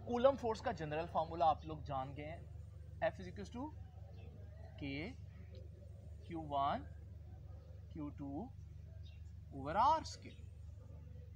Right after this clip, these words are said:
अब जरा तवज्जो कीजिए, अब आप vacuum नहीं बल्कि medium की बात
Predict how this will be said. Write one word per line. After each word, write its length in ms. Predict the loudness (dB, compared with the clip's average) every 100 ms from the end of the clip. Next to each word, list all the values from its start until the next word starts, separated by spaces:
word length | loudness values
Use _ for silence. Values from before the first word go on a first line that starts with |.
| -8
अब 100 | -4
जरा 120 | -2
तवज्जो 300 | 0 0 0
कीजिए, 260 | -2 -4 -6 -8 -10 -10 -10 -10 -10 -10 -10 -10 -10 -10 -8 0 6
अब 100 | 8
आप 200 | 8 6
vacuum 340 | 2 2 0
नहीं 240 | 4 2 2 -6 -12 -12 -10 -12 -10 -10 -4 -2
बल्कि 300 | 0 2 2 2 -10 -12 -12 -12 -12 -12 -12 -12 -10 -6 -4
medium 580 | -2 -2 -2 -2 -2 -4
की 160 | -4 4
बात 300 | 8 8